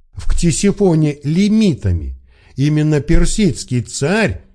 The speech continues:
определял возможности византийского императора, что было политически унизительно. Кроме того, ромеи платили за шёлк золотом,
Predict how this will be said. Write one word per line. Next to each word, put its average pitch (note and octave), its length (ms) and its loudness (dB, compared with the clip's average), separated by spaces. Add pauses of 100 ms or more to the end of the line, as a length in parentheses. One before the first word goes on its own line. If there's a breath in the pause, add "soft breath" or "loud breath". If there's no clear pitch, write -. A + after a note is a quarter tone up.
(220)
определял C3+ 680 -2
возможности D3+ 960 -2
византийского F3 920 -2
императора, E3+ 880 -4 (380 soft breath)
что - 260 -6
было A#3 260 0
политически F#3 1160 -2
унизительно. F#2+ 1000 -4 (340 loud breath)
Кроме A#3+ 380 0
того, D#3+ 400 -4 (340)
ромеи F#3 520 0
платили F3+ 640 -2
за B2+ 240 0
шёлк G#3+ 500 -2
золотом, G#2 960 -2